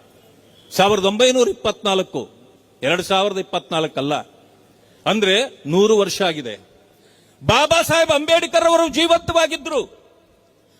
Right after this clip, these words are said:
ಪರಿಶಿಷ್ಟ ಜಾತಿ ವರ್ಗಗಳ ಸಮಸ್ಯೆಯನ್ನು ತಂದು ಮಹಾತ್ಮ ಗಾಂಧಿಯವರ ಜೊತೆಯಲ್ಲಿ ನಾನು ಮಾತಾಡಬೇಕು, ಅವರ ಅಸ್ಪೃಶ್ಯತೆ ಅಳಿಯಬೇಕು, ಅವರ ಬಡತನ ಹೋಗಲಾಡಿಸ್ಬೇಕು,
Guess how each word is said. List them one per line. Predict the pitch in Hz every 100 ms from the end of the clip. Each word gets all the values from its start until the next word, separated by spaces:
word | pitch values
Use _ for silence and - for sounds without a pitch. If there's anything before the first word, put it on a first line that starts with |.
| _ _ _ -
ಪರಿಶಿಷ್ಟ | 330 277 339 -
ಜಾತಿ | 320 294 330 339
ವರ್ಗಗಳ | 320 311 320 320 330 226 - - -
ಸಮಸ್ಯೆಯನ್ನು | - 220 311 240 - 311 294 262
ತಂದು | 240 208 208 285 285 - - - _ _ _ _ _ _ _ _ -
ಮಹಾತ್ಮ | 147 185 233 214
ಗಾಂಧಿಯವರ | 214 196 202 196 196
ಜೊತೆಯಲ್ಲಿ | 185 180 196 180 180
ನಾನು | 170 160
ಮಾತಾಡಬೇಕು, | 156 190 180 180 170 233 262 - - _ _ _ _ _ -
ಅವರ | 196 220
ಅಸ್ಪೃಶ್ಯತೆ | 190 - 220 240 226 214 208
ಅಳಿಯಬೇಕು, | 151 214 240 202 202 247 254 - - _ _ _ -
ಅವರ | 160 202
ಬಡತನ | 170 185 226 233
ಹೋಗಲಾಡಿಸ್ಬೇಕು, | 226 185 226 226 226 - 220 262 262